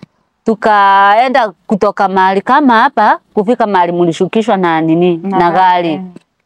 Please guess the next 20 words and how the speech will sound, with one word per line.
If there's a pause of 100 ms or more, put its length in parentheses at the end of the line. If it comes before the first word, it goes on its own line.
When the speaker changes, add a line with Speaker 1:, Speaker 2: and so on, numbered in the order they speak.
(400)
Speaker 2:
gari.
Speaker 1:
Ile
pikipiki
ikaharibika
sasa. (200)
<laughs>
Speaker 2:
Eh. (840)
Speaker 1:
Ikaharibika.
Speaker 2:
Eh. (220)
Speaker 1:
Sasa
nika-, (260)
mimi
nikaanza
kulia. (1300)
Mungu
akasaidia,
ingine
ikakunja. (100)
Speaker 2:
Mm.
Speaker 1:
Tukakalia.